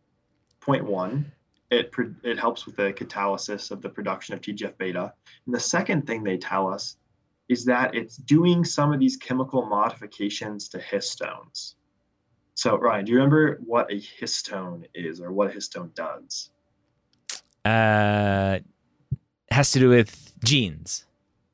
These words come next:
Speaker 1: It does. Yes.
Speaker 2: <laughs>
Speaker 1: Histones are these, these protein complexes. Uh, if you think about it, the way that the D N A is wrapped up when it's con-, its condensed form and its chromosomes,
Speaker 2: Mm-hmm.
Speaker 1: it's like these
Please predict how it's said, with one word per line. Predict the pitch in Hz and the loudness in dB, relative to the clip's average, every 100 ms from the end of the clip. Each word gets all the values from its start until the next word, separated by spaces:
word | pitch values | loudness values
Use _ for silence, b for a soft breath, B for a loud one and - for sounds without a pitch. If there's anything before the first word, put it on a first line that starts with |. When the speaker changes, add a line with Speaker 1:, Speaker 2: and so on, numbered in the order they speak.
| _ _ _ - | _ _ _ -12
Speaker 1:
It | 113 _ | -12 _
does. | 113 113 104 90 85 - | 4 6 4 0 -2 2
Yes. | 113 - | 2 2
Speaker 2:
<laughs> | |
Speaker 1:
Histones | - - - 185 143 | 2 4 4 4 4
are | 123 | 2
these, | 113 101 | 2 -2
these | 120 104 | -4 -8
protein | - - 131 135 - 110 104 | -8 2 2 2 -8 -10 -10
complexes. | - 101 98 - 98 - - 82 76 - _ _ - | -8 -8 -8 -4 -6 -4 -10 -10 -12 -18 _ _ -2
Uh, | 113 | 0
if | - | 2
you | 135 | 4
think | 175 | 4
about | 170 123 113 | 4 4 2
it, | 101 | 0
the | 104 | 0
way | 107 113 | 0 0
that | 113 - | 2 0
the | 101 | -2
D | 98 110 | -6 -8
N | 104 | -2
A | 101 | -2
is | 98 92 | -2 -6
wrapped | 95 101 - - | -6 -6 -6 -2
up | 104 117 | 0 0
when | 101 | -4
it's | 95 | -8
con-, | - 110 | -8 -10
its | 104 - | -10 -10
condensed | - 107 82 101 - - | -12 -8 -6 -8 -14 -12
form | 92 95 110 | -8 -6 -4
and | 101 | -6
its | 95 | -8
chromosomes, | - 95 90 107 135 160 190 | -12 -10 -8 -4 -2 -2 0
Speaker 2:
Mm-hmm. | - 120 107 92 | 6 8 8 6
Speaker 1:
it's | - | 2
like | 143 139 | 0 0
these | 110 | -8